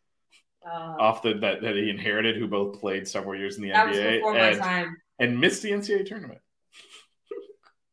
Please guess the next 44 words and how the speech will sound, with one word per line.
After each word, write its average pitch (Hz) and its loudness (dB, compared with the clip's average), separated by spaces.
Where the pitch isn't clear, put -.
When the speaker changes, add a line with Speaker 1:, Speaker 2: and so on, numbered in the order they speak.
Speaker 2:
Then 135 4
made 135 12
it 147 6
one 135 8
year, 131 8
got 123 6
blown 117 0
out, 117 2
finished 127 -2
last 120 2
in 120 -4
the, 131 4
uh, - 4
last 151 6
year 160 0
in 135 0
the 131 2
Big 120 4
East. 123 0
We, 120 -2
like, 101 -2
finished 98 -8
last 90 -4
in 87 -12
the 85 -10
Big 82 -12
East, 85 -12
and 87 -16
that's 87 -18
when 67 -20
they - -20
fired - -20
him. 110 -20
Speaker 1:
Yeah. 165 -12
Speaker 2:
Anyway, 85 -6
yeah, 82 -8
that 95 -2
was 92 -6
a, 85 -4
that 117 0
was 110 0
a 101 2
wasted, 101 -2
uh, 92 -2